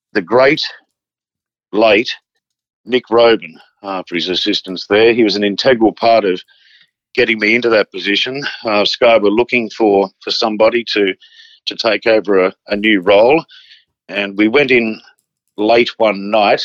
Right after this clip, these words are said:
uh, that Nick organised with Brad Adam at the time, who was one of the directors, and we, we did a dummy run.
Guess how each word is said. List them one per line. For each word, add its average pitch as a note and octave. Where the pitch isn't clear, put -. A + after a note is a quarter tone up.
uh, G2
that F2+
Nick A2
organised G#2
with G2
Brad A2
Adam A2
at -
the G2
time, F#2+
who F#2
was F#2+
one G#2
of G#2
the F#2
directors, G#2+
and A2
we, G#2
we G#2
did A2
a G#2
dummy A#2+
run. F#2